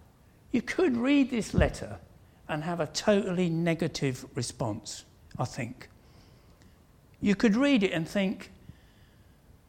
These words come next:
it's a bit like getting a letter from your boss.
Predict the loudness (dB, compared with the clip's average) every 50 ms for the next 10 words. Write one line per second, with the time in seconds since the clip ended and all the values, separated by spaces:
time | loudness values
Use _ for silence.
0 | -20 _ -20 -20 -20 -20 -20 -18 -16 -14 -10 -8 -8 -8 -6 -4 -4 -4 -4 -6
1 | -6 -6 -4 -2 -2 -2 -2 -2 -2 -2 -2 -4 -6 -4 -4 -2 -2 -2 -2 -4
2 | -4 -4 -4 -4 -4 -6 -8 -10 -12